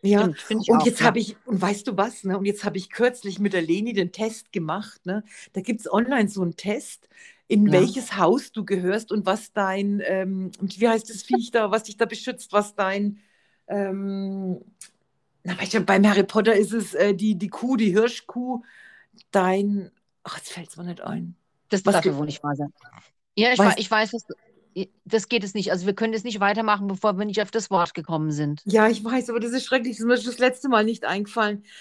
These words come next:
Speaker 1: Na, du weißt schon, wenn er sagt, „Boah“, und es beschützt dann vor allem. Was ist es denn? Wie
Speaker 2: Äh,
Speaker 1: heißt's denn jetzt?
Speaker 2: <laughs> Das weiß ich nicht mehr. Das ist auf
Speaker 1: Auf
Speaker 2: einmal
Speaker 1: jeden
Speaker 2: weg.
Speaker 1: Fall,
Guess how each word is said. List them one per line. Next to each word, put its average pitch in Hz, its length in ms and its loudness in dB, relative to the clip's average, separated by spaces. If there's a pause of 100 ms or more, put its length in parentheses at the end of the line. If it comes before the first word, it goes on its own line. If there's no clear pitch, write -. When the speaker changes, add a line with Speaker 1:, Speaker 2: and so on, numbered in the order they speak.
(100)
Speaker 1:
Na, 254 80 0
du 247 100 -6
weißt 285 200 2
schon, 302 100 -2
wenn 247 100 -2
er 240 80 -4
sagt, 233 420 -8 (340)
„Boah“, 226 260 -6
und 240 200 -4
es 202 100 -8
beschützt 277 420 -2
dann 247 140 2
vor 240 260 0
allem. 175 320 -8 (1500)
Was 190 180 -14
ist 277 120 -8
es 349 120 -6
denn? 214 180 0
Wie - 20 6
Speaker 2:
Äh, - 80 2
Speaker 1:
heißt's 220 320 -4
denn 254 160 -4
jetzt? - 440 0
Speaker 2:
<laughs> - 60 -20 (1120)
Das 190 140 -4
weiß 175 240 0
ich 170 120 -12
nicht 190 180 -6
mehr. 196 160 -6 (100)
Das 202 140 -10
ist 220 120 -6
auf 226 60 4
Speaker 1:
Auf 196 60 4
Speaker 2:
einmal 196 120 4
Speaker 1:
jeden 208 180 6
Speaker 2:
weg. 277 40 2
Speaker 1:
Fall, 190 380 0